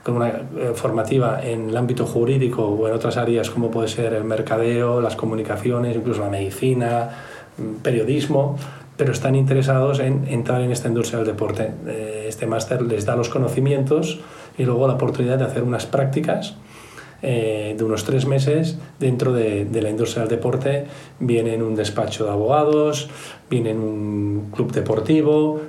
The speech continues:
viene en una federación nacional o internacional, o viene en una empresa, pues, ya llámese patrocinador o organizadora de, de eventos deportivos.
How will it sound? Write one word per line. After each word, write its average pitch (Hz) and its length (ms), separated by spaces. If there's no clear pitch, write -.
viene 117 180
en 110 60
una 110 140
federación 107 520
nacional 107 440
o 104 40
internacional, 107 880
o 110 200
viene 113 280
en 117 80
una 117 160
empresa, 120 680
pues, - 140
ya 107 100
llámese 107 400
patrocinador 135 920
o - 60
organizadora 107 600
de, 104 200
de 104 140
eventos 104 280
deportivos. - 580